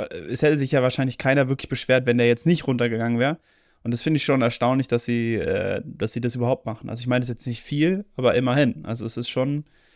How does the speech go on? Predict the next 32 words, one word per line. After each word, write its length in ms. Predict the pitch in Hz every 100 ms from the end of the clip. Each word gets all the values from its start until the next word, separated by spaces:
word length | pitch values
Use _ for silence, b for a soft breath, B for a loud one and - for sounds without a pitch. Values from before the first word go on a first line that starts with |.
| b
sehen 260 | 113 117 135
wir 80 | 131
auch 120 | 120
gleich, 260 | 123 131 139
da 100 | 123
gibt's 180 | 123
auch 60 | 120
noch 140 | 120
Preise, 280 | - 120 120
die 100 | 123
noch 200 | 123 139
stärker 400 | - 117 151 160
sogar 240 | 156 143 139
sinken. 400 | 143 135 - -
Und 220 | 127 123
das 80 | 123
finde 180 | 139
ich 80 | 131
schon 240 | - 139 127
beachtenswert, 640 | 110 135 - - - 110
weil 300 | 107 107 110 - _ _ _
danach 240 | 113 113 123
hätte 160 | 139
jetzt 160 | 127 120
ja 80 | 131
nicht 160 | 139
unbedingt 300 | 143 143 139
jemand 260 | 127 123 117
geschrieben, 380 | 113 151 151 113
glaub 180 | -
ich. 140 | - -
Deswegen 480 | 117 104 113 117